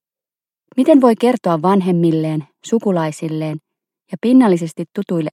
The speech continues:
ystävilleen, että on suorittanut sosionomin tutkinnon, pääntänyt tietoa päähänsä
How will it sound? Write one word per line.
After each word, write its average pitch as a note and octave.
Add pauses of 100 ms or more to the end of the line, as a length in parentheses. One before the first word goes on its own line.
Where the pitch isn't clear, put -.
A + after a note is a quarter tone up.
ystävilleen, D#3 (460)
että G3
on G3
suorittanut G#3
sosionomin F#3
tutkinnon, F#3+ (360)
pääntänyt G3+
tietoa F#3+
päähänsä F#3